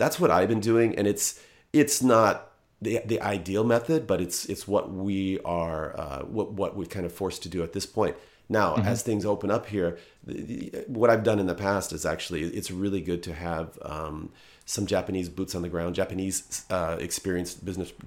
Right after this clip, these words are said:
Speaker 1: uh, development professionals or solution architects, and then we go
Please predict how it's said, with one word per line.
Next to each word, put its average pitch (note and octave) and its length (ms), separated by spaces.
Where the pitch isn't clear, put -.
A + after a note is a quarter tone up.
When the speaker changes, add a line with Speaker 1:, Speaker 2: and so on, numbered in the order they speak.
Speaker 1:
uh, E2+ 100
development E2+ 340
professionals F2 580
or B2 200
solution G2+ 440
architects, E2+ 520
and G#2 280
then F#2+ 540
we F#2+ 100
go F2 160